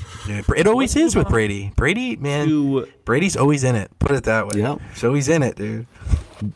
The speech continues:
Speaker 3: I wanna
Speaker 2: other
Speaker 3: talk
Speaker 2: N F C matchup is
Speaker 3: Okay.
Speaker 2: the San Francisco forty-niners, who just beat my Cowboys traveling to Green Bay. One more fact on the Bucs, which I saw, which is crazy.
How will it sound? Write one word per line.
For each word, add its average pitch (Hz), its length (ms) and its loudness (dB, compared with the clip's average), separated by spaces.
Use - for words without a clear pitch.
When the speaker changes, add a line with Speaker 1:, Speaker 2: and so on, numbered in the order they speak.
Speaker 3:
I 143 140 4
wanna 180 160 2
Speaker 2:
other 190 160 -2
Speaker 3:
talk 170 100 -2
Speaker 2:
N 160 120 -2
F 139 140 0
C 131 220 0
matchup 110 540 -2
is 104 520 0
Speaker 3:
Okay. - 80 -16
Speaker 2:
the 104 140 -2
San 120 300 0
Francisco 123 440 -2
forty-niners, 110 920 -2
who 110 80 -4
just 117 200 -4
beat 139 160 2
my 135 120 0
Cowboys 120 460 -2
traveling 127 360 -2
to 120 80 -8
Green 113 240 -4
Bay. 104 120 2
One 127 260 0
more 170 220 0
fact 147 340 0
on 131 80 -2
the 107 60 -4
Bucs, 131 300 -2
which 143 120 -4
I 131 60 -2
saw, 127 220 0
which 117 160 -4
is 101 80 -16
crazy. 107 500 -6